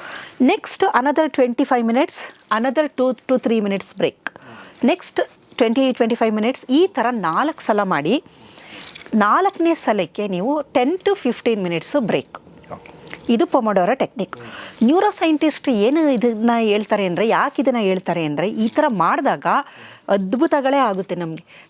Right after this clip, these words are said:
Speaker 1: ನಮಗೆ ಗೊತ್ತಿಲ್ಲದಂಗೆ ಬೇಕಾದಷ್ಟು ಕೆಲಸಗಳನ್ನ ಪ್ರತಿದಿನ ನಾವು ಮಾಡ್ತಾ ಹೋಗ್ತೀವಿ.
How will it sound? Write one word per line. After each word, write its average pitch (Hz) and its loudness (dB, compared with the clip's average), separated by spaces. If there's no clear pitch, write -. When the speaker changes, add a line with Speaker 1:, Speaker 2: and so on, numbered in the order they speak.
Speaker 1:
ನಮಗೆ 220 0
ಗೊತ್ತಿಲ್ಲದಂಗೆ 233 -2
ಬೇಕಾದಷ್ಟು 247 -2
ಕೆಲಸಗಳನ್ನ 202 -2
ಪ್ರತಿದಿನ 220 -2
ನಾವು 208 0
ಮಾಡ್ತಾ 165 0
ಹೋಗ್ತೀವಿ. 160 0